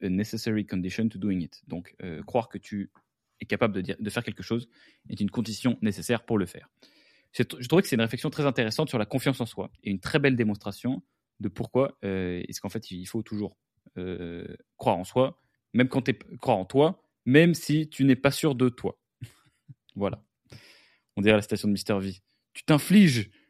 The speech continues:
ce que aucun de tes, ne t'inflige à lui-même. » C'était une bien piètre imitation, dit Vic, désolé. On, <laughs> on reprend cette trame. Peut-être qu'un jour, je vais l'enregistrer plus tôt, ce podcast.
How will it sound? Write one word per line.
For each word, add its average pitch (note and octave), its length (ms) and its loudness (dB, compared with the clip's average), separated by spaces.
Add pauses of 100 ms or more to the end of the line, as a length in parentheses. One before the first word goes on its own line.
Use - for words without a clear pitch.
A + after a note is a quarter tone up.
(460)
ce - 240 -2
que C#3+ 400 6 (100)
aucun F#3+ 600 8 (440)
de B2 180 4
tes, C#3 260 4 (760)
ne C#3 100 2
t'inflige D#3+ 500 2
à C#3 60 8
lui-même. » D3 540 6 (1500)
C'était - 180 -2
une G2+ 80 2
bien B2+ 140 8
piètre - 300 0
imitation, A#2+ 540 2 (280)
dit G#2 160 0
Vic, B2+ 340 -2
désolé. G2+ 340 0 (2000)
On, F#2+ 340 2
<laughs> - 1800 -10
on F#2+ 60 -10
reprend - 260 -6
cette - 180 -12
trame. - 180 -12 (640)
Peut-être - 140 -8
qu'un B2+ 120 0
jour, G#2+ 120 -2
je C3+ 60 -6
vais G2 80 -4
l'enregistrer F2 400 -6
plus - 100 -20
tôt, G2 140 -12
ce - 60 -16
podcast. - 420 -18